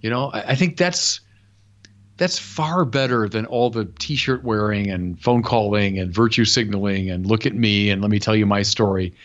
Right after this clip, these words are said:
You know, ho hum. Your life isn't about you. It's about surrendering to these transcendent values and then doing it. Doing it.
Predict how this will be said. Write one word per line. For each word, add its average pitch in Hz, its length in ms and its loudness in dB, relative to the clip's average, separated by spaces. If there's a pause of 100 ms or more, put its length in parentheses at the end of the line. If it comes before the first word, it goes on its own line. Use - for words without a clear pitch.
(320)
You 165 80 0
know, 143 100 2
ho 135 200 2
hum. 110 300 0
Your 107 100 0
life 135 220 0
isn't 135 220 0
about 101 240 -2
you. 110 340 -2
It's 92 140 -8
about 110 260 0
surrendering 113 760 0
to 104 380 0 (380)
these 120 180 4
transcendent 123 580 0
values 107 520 -2
and 135 200 -2
then 175 280 0 (420)
doing 214 300 6
it. 85 200 -6 (540)
Doing 202 280 4
it. 82 160 -8